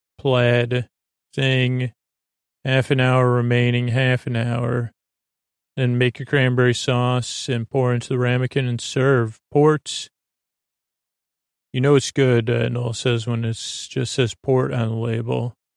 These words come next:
Bryony and Tom have a hit of it. Uh, and then the brown, we see the rolls are starting to brown.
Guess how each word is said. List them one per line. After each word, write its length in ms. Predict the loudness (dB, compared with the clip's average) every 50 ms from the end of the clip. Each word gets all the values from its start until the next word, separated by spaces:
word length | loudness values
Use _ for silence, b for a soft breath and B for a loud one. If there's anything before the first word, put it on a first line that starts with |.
| _ _ _ _ _ _ _ _ _ _ _ -14
Bryony 680 | -10 -4 0 0 2 2 2 2 0 0 0 0 0
and 160 | 2 0 0
Tom 340 | 2 2 2 2 2 2 2
have 280 | 0 0 0 0 -2 -2
a 60 | -2
hit 200 | 0 0 0 0
of 140 | -2 -2 -2
it. 240 | -2 -2 -2 -2 -2
Uh, 420 | -2 -2 0 0 0 0 0 -2 -6 _ _ _ _ _ _ _ _ _ _ _ _ _ _ _ _ _ _ _ _ _ _ _ _ _ _ _ _ _ _ _ _ _ _ _ _ _ _ _ -4
and 580 | 0 2 2 4 4 4 4 4 4 2 2
then 280 | 2 2 2 2 0 0
the 160 | 0 0 0
brown, 760 | 0 0 0 2 2 2 2 2 0 0 -2 -4 -6 -4 -2
we 120 | 0 0
see 180 | 0 0 0 0
the 200 | 2 2 2 2
rolls 440 | 2 2 4 4 4 4 2 0 -2
are 60 | -4
starting 320 | -2 0 2 2 2 0
to 60 | -2 -4
brown. 880 | -4 -2 0 2 4 4 4 4 4 2 2 2 0 -2 -2 -4 -6